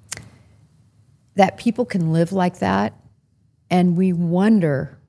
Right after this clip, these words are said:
why it general-,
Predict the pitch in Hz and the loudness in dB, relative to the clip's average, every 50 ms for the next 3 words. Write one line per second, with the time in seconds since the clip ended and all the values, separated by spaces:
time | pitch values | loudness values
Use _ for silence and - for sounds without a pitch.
0 | _ _ - 151 160 170 185 196 202 190 165 143 147 - 156 - _ _ _ _ | _ _ -6 -2 0 2 4 4 4 2 0 0 -2 -6 -8 -10 _ _ _ _
1 | _ _ _ _ _ _ _ _ _ - 175 185 175 - - - - 196 185 190 | _ _ _ _ _ _ _ _ _ 0 0 0 0 -2 -6 -4 -2 0 0 2
2 | 196 180 170 165 160 - | 2 0 0 -2 -2 -4